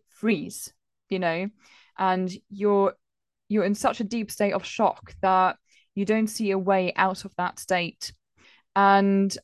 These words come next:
I s-, I have spoken to a lot of people who,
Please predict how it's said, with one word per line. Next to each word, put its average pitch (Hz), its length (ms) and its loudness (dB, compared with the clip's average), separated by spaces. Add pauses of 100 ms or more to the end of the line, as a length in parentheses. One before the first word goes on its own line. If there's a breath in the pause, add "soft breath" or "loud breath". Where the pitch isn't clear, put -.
(140)
I 226 100 2
s-, 254 180 -2 (160)
I 220 100 4
have 254 120 2
spoken 226 360 0
to 208 160 0
a 202 40 2
lot 220 200 4
of 202 120 -2
people 185 420 -6
who, 185 240 -4